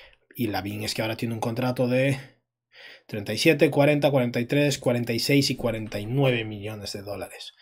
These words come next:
Pero bueno, por lo menos es menos que Bradley Beal. Desde luego me das a escoger entre Zach Lavin y Bradley Beal y tengo claro a quién quiero.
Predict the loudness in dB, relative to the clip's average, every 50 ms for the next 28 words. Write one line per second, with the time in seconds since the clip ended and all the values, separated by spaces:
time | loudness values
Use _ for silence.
0 | -20 -20 -20 -20 -20 _ 4 6 6 6 6 4 2 2 4 4 4 4 2 2
1 | 2 2 2 2 0 -4 -4 -4 -6 -4 0 0 0 2 0 0 -2 0 2 4
2 | 6 6 6 4 4 0 0 2 2 2 2 2 0 0 0 0 0 0 0 0
3 | 0 0 0 -2 -2 -2 2 2 4 4 2 2 0 -2 -4 -4 -6 -6 -8 -8
4 | -10 -6 -4 -4 -4 -4 -6 -12